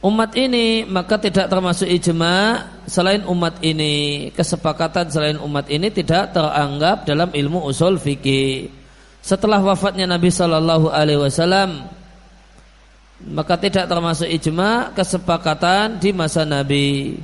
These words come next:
Maka tidaklah teranggap ijma' dari sisi dalil, karena dalil hasalah, telah terwujud dengan sunnah Nabi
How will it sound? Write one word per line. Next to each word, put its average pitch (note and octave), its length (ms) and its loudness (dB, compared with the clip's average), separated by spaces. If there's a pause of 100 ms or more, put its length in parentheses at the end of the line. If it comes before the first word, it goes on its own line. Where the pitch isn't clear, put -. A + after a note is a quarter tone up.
(920)
Maka F3 260 -2
tidaklah F#3 380 2
teranggap E3 480 -2
ijma' E3 420 -2
dari D#3+ 300 0
sisi E3+ 420 0
dalil, F#3 960 2 (800)
karena D#3 320 0
dalil F3+ 420 2
hasalah, E3 540 0
telah D#3 320 0
terwujud D3+ 800 0
dengan E3 340 0
sunnah D#3 460 0
Nabi F3+ 480 2